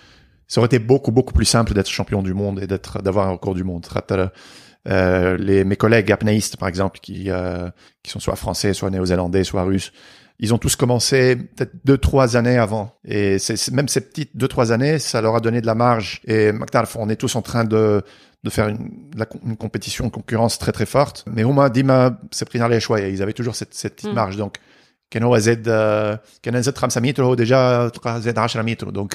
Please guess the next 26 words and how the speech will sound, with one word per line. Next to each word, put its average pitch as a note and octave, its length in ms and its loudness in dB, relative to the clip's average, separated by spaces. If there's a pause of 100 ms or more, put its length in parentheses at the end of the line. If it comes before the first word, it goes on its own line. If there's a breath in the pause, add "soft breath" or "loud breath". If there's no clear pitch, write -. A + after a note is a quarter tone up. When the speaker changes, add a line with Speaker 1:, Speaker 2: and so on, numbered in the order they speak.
Speaker 1:
c'est, G#2+ 180 0
ça - 120 0
a G#2+ 40 2
été B2 120 -6
difficile. A2 340 -4
Donc, G#2+ 160 -4
il A2+ 140 -8
y A#2 60 4
a, B2+ 60 6
il C3+ 120 0
y B2 40 6
a B2 60 6
eu C#3+ 120 0
cette - 260 -6
petite - 180 -8
frustration A#2+ 560 -2
de G#2+ 100 0
me G#2 100 -2
dire, A2+ 180 2 (160)
ah, A#2 160 4
si - 140 -2
j'avais G2+ 200 2
commencé G#2 340 -2
un G#2 60 -2
petit F#2+ 160 -12
peu G2+ 260 -8